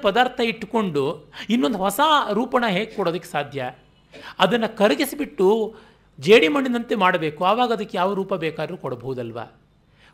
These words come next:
ಪುರಾಣಗಳು ಏನಾಗಿವೆ, ನಮ್ಮ ವರ್ತಮಾನದ ಅನುಭವಗಳನ್ನು ಕರಗಿಸಿ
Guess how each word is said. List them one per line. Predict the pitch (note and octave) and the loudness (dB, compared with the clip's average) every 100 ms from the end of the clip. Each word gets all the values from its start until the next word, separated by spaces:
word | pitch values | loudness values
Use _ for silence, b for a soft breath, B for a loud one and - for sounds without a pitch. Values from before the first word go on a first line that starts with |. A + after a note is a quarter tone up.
| - | -4
ಪುರಾಣಗಳು | A3 D4+ F4 D#4+ B3+ | 0 4 4 2 0
ಏನಾಗಿವೆ, | G#3+ A3 G3 D#3+ D3+ B2+ C#3 - B B | 0 0 0 -2 -4 -4 -4 -10 B B
ನಮ್ಮ | G3 G#3 | -4 -2
ವರ್ತಮಾನದ | E3+ G3+ - C4+ B3+ A#3+ A3 | 0 -2 -2 -2 2 2 2
ಅನುಭವಗಳನ್ನು | G3 F3 G3 A3+ A3+ G#3 F#3+ E3+ - | -2 -2 0 0 0 -2 -2 -6 -2
ಕರಗಿಸಿ | F3 B3 B3+ G#3+ F3 E3+ | 0 2 0 -2 -2 -4